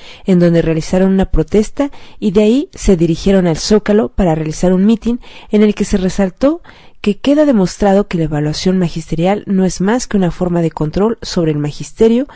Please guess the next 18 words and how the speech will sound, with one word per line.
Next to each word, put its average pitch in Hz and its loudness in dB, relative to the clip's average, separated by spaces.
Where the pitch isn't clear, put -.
y 196 0
se - 0
usará 180 -2
de 175 0
manera 180 0
punitiva. 170 0
En 165 0
Oaxaca, 185 -2
alrededor 170 0
del 185 -2
setenta 208 -2
por - 0
ciento 202 0
de 208 2
las 170 -4
primarias 185 -2
y - -10
secundarias 170 -2